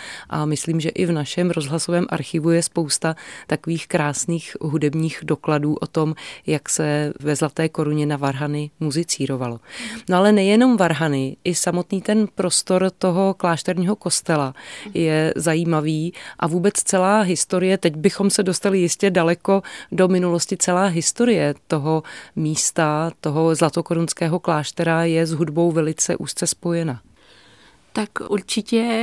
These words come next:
Speaker 2: již od svých počátků se v klášteře zpíval gregoriánský chorál, pak se tam prováděl renesanční vícehlas, to v té době byla taková intelektuální záležitost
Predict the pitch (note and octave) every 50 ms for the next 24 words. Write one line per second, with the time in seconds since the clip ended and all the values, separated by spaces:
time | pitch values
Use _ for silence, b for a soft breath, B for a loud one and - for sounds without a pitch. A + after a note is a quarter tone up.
0 | A#3+ A#3 - - - F3+ F#3+ G3+ G#3+ - - - - G#3+ - - - G3+ - -
1 | F#3 F3 - G3+ F3+ F#3 F3+ - - - G3 G#3+ A3+ - - F#3 - - - F3
2 | E3+ F3+ - - F#3 F#3 F#3 F3+ _ - G3 F3 F3 F3 E3+ - F3 F3 - -
3 | F#3 F3+ E3+ E3 E3 F3+ F#3+ - - F#3 - - G3+ G3+ G#3 G#3 G3 G3 G3 G3+
4 | G#3+ _ F#3 F3+ _ - - - - F3+ - - F3+ F3 F3 F3 F3 F#3 _ _
5 | _ - F#3+ F3+ F3 F3 F3 F3 E3+ F#3 F3+ F3 E3+ E3+ _ - - F3 F3 F3
6 | - F3+ F3+ F3+ - - F#3+ F#3 F#3+ - - F3+ F3+ F#3 G3 A#3+ C#4 - - -
7 | F#3 G3+ F#3+ B B B B B B _ - - F#3 F3 F3 F3+ E3+ F3 G#3+ E3+
8 | F3 F3+ E3+ E3+ - E3+ - F3+ F3+ - F#3 F#3 - F3 F3+ E3+ _ - F3+ F3+
9 | F3+ F3+ E3+ F3 - E3+ E3+ F3 F3+ - F#3 F#3 - G#3 A3 - - _